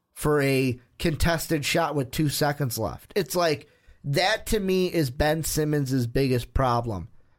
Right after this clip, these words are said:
It's exactly what I said about A J Hammonds on the Fast Break podcast just this past weekend, was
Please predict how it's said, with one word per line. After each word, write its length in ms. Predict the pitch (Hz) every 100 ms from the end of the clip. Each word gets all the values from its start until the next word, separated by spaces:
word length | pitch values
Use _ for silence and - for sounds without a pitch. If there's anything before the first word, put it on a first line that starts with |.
| _
It's 160 | 143 139
exactly 500 | 151 135 160 165 185
what 160 | 170 160
I 80 |
said 280 | 151 - 151
about 400 | 147 139 135 113 - _ _ -
A 180 | 151 147
J 240 | 143 143
Hammonds 480 | 139 147 143 127 123
on 140 | 120
the 80 | 123
Fast 360 | - 127 123 -
Break 220 | 127 127
podcast 600 | 131 131 131 135 120 104 - _ _ _ _
just 320 | - 151 - - _
this 320 | 139 131 147
past 360 | - 143 117 -
weekend, 520 | 131 190 151 117 120
was 540 | 117 135 135 131 120